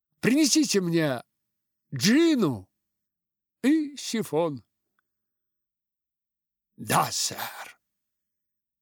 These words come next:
«Ну что ж, Томми, можешь продолжать».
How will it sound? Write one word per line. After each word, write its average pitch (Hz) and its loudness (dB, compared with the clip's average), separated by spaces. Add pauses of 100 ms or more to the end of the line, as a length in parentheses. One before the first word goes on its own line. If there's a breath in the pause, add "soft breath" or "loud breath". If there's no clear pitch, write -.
(1080)
«Ну 175 -2
что - -6
ж, - -16
Томми, 95 -12 (1600)
можешь 202 -2 (580)
продолжать». 147 -8